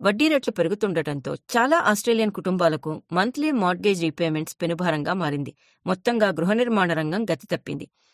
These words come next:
ఫస్ట్ టైమ్ హోమ్ బయర్స్‌కు గృహ నిర్మాణం, గృహ కొనుగోలు తలకు మించిన భారంగా పరిణమించింది. ముఖ్యంగా సిడ్నీ, మెల్బోర్న్ వంటి పట్టణాలలో ఈ సమస్య మరింత తీవ్రంగా కనిపిస్తోంది. దీనికి తోడు పెరుగుతున్న రియల్ ఎస్టేట్ ధరలు, తగ్గుతున్న ఇళ్ల నిర్మాణం,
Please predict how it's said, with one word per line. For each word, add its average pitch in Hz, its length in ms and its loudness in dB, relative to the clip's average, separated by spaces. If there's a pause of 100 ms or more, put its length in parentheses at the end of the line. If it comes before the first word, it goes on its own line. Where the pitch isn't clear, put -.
(200)
ఫస్ట్ 233 280 -2
టైమ్ 302 200 0
హోమ్ 208 200 0
బయర్స్‌కు 170 460 0
గృహ 175 260 0
నిర్మాణం, 156 500 0
గృహ 175 340 0
కొనుగోలు 170 440 2
తలకు 156 340 -4
మించిన 165 320 -2
భారంగా 151 440 -2
పరిణమించింది. 147 760 -4 (360)
ముఖ్యంగా 185 440 0
సిడ్నీ, 190 400 -2
మెల్బోర్న్ 202 480 0
వంటి 165 200 -2
పట్టణాలలో 151 640 -2 (300)
ఈ 233 100 2
సమస్య 240 420 0
మరింత 202 460 0
తీవ్రంగా 160 400 0
కనిపిస్తోంది. 143 640 -8 (300)
దీనికి 202 280 2
తోడు 285 280 0
పెరుగుతున్న 240 480 0
రియల్ 175 240 0
ఎస్టేట్ 175 320 -4
ధరలు, 156 360 -4
తగ్గుతున్న 226 500 -2
ఇళ్ల 165 320 0
నిర్మాణం, 151 540 -2